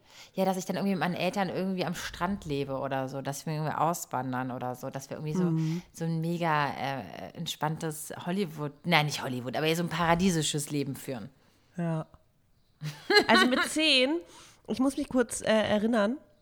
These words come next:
Speaker 2: das war ja der Umsprung von Grundschule, also in Hamburg, äh, ist ja nur die, ist die Grundschule nur vier Klassen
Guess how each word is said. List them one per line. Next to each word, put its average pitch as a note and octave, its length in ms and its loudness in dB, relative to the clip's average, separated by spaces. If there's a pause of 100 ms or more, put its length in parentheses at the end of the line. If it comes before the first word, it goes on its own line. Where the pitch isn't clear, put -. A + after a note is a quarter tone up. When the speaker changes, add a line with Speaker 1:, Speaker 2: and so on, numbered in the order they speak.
(800)
Speaker 2:
das G3 180 0
war G#3 100 6
ja G#3 80 8
der G3+ 180 4
Umsprung A3+ 500 0
von G3+ 220 0
Grundschule, A#3 680 0
also F#3 180 2
in F#3 200 0
Hamburg, G#3 320 2
äh, F#3+ 260 0
ist - 120 -4
ja G3 80 0
nur F#3+ 160 0
die, F#3 280 -4
ist - 160 -4
die F#3+ 80 -6
Grundschule G#3 400 0
nur F#3 200 2
vier A#3+ 260 -2
Klassen B3 400 -4